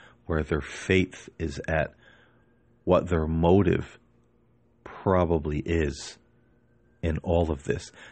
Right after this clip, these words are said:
Because the false teacher and the false prophet, they're not here to make the world a better place. They're not here to help anyone. They're here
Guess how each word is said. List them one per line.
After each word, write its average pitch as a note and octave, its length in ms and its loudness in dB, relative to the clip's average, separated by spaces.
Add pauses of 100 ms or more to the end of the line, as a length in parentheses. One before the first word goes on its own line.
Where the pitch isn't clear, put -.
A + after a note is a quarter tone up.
Because G2 280 0
the A2 80 -2
false - 320 0
teacher G#2+ 460 0
and E2+ 240 -2
the D#2+ 40 -2
false D2+ 400 -4
prophet, - 480 -2 (480)
they're A2 280 2
not C#3+ 260 2
here - 580 0 (1300)
to F#2+ 160 -2
make F2+ 260 0
the F2 100 0
world E2 400 -2
a D#2 40 -4
better D#2 320 -2
place. D2+ 580 -4 (380)
They're G#2+ 260 2
not A2+ 220 0 (180)
here F2+ 400 0 (1120)
to - 160 -4
help G2 420 0
anyone. D2 600 -6 (2250)
They're F#2 200 0
here A2+ 560 2